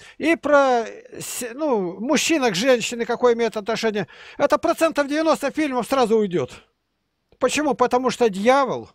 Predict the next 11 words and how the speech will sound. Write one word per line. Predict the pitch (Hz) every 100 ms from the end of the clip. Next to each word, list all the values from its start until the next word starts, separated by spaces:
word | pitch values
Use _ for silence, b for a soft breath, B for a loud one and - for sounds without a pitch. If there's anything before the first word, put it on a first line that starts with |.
| _ _ _ _ _ b b 196
он | 262
подражать | - 247 240 220 269 277
пытается | 240 233 269 247 240
во | 233
всём | 240 262 247
Богу. | 233 226 147
Обезьяна | 233 240 233 285 254 190
в |
зеркальном | 165 254 208 247 220 208 202
изображении, | 185 214 226 180 202 165
наоборот. | 190 240 220 269 240 156